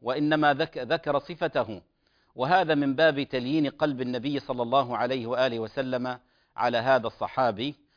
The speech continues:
وكان النبي عليه الصلاة والسلام يقول: "مرحباً بمن عاتبني الله سبحانه وتعالى به". هذه الآيات كذلك تبين، آه، مدى الملاطفة، الأصل الملاطفة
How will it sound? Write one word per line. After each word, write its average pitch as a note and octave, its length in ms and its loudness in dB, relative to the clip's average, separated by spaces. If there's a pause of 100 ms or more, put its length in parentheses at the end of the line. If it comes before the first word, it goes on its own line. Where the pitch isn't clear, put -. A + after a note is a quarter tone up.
(220)
وكان D3 340 -2
النبي C3 360 0
عليه C3 220 0
الصلاة B2+ 340 -2
والسلام B2+ 420 -4
يقول: D3+ 440 -6 (460)
"مرحباً C#3 680 0
بمن B2 340 -2
عاتبني A#2+ 560 0
الله A#2 340 2
سبحانه A#2+ 560 -4
وتعالى A#2 720 0
به". G#2+ 340 -6 (880)
هذه D#3 300 2
الآيات D#3+ 400 4
كذلك D3+ 440 2 (680)
تبين، D#3 480 2 (340)
آه، A#2+ 200 0
مدى D3 240 2
الملاطفة، C3+ 840 2 (120)
الأصل C#3 540 -4 (540)
الملاطفة C3 840 2